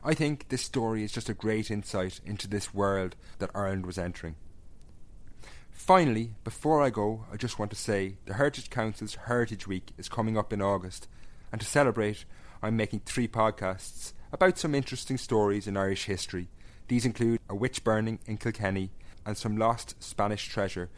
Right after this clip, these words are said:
from the Spanish Armada. Anyway, keep your eyes on iTunes and the Facebook fan page to see when they're going to be released.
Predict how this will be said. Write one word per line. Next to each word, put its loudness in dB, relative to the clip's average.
from -4
the 0
Spanish 0
Armada. 4
Anyway, 6
keep -2
your 8
eyes 6
on 4
iTunes 2
and -4
the -4
Facebook 0
fan 2
page -4
to -10
see 0
when 2
they're 2
going -2
to -10
be -2
released. -6